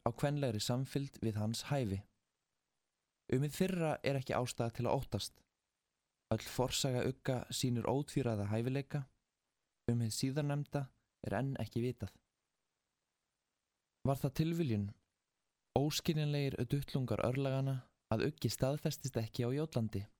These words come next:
kvæntist Önnu Maríu og varð að engu? Full ástæða er til að efast um það.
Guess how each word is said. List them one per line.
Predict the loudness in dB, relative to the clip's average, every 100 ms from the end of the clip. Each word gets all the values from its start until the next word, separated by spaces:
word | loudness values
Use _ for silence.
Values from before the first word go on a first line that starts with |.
| _ _ _ 0
kvæntist | 0 0 -2 -2
Önnu | 0 -2
Maríu | -2 -2 -6 -10 _ _ _ 0
og | 6
varð | 8 8 6 2
að | 4
engu? | 2 2 -2 -4 _ _ _ _ _ _ _ _ _ _ _ _ _ _ _ _
Full | -2 0 0
ástæða | -2 -2 -2 0 0
er | -2
til | 0
að | 2 0
efast | 0 -2
um | 0
það. | 2 0